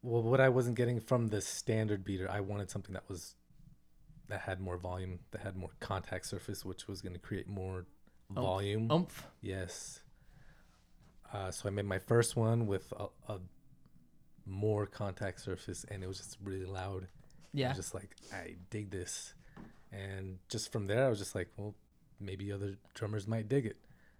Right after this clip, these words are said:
Speaker 1: And yeah.
Speaker 2: Okay.
Speaker 1: <laughs>
Speaker 2: So now you've kind of blown
Speaker 1: That's
Speaker 2: up.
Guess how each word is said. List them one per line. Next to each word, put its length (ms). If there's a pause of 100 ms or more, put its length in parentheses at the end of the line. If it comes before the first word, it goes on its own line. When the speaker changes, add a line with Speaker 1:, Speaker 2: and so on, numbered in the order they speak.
(120)
Speaker 1:
And 480 (1120)
yeah. 200 (560)
Speaker 2:
Okay. 240 (340)
Speaker 1:
<laughs> 220
Speaker 2:
So 340
now 220
you've 200
kind 180
of 100
blown 240
Speaker 1:
That's 260
Speaker 2:
up. 100